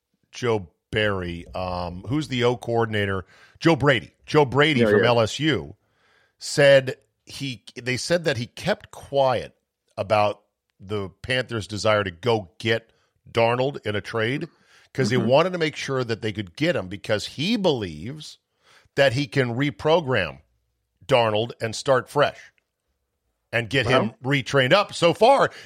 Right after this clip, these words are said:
Speaker 1: it's looking pretty good. I thought the Panthers were crazy that they were gonna roll with him this year, but they're two and oh.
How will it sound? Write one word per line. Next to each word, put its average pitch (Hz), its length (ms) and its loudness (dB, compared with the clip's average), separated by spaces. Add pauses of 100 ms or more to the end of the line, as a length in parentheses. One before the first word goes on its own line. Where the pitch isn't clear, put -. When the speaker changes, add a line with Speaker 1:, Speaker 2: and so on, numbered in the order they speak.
Speaker 1:
it's 165 260 -2
looking 175 320 0
pretty 156 220 0
good. 165 200 4
I 151 140 2
thought 175 320 0
the 143 80 0
Panthers 139 640 -2 (200)
were 135 140 0
crazy 156 640 2 (140)
that 120 200 0
they 131 120 2
were 123 100 -2
gonna 123 180 0
roll 147 260 6
with 143 120 -2
him 117 140 -2
this 110 220 -4
year, 117 120 -2
but 104 120 -8
they're 110 100 -2
two 110 240 -4
and 101 80 -4
oh. 67 160 -8